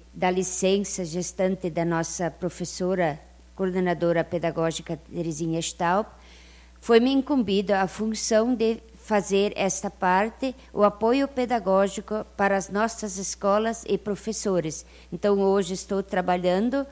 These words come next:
com todas as escolas, professores e alunos do nosso município,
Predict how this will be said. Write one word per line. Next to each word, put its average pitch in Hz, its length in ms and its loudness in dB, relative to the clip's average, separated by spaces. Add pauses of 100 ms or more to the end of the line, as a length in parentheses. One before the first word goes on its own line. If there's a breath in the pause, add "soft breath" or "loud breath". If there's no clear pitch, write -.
(180 loud breath)
com 202 140 2
todas 226 420 0
as 190 160 -8
escolas, 214 720 -2 (180 soft breath)
professores 233 760 -4
e - 80 -2
alunos 214 500 0 (120)
do 196 120 0
nosso 226 420 0
município, 220 680 -4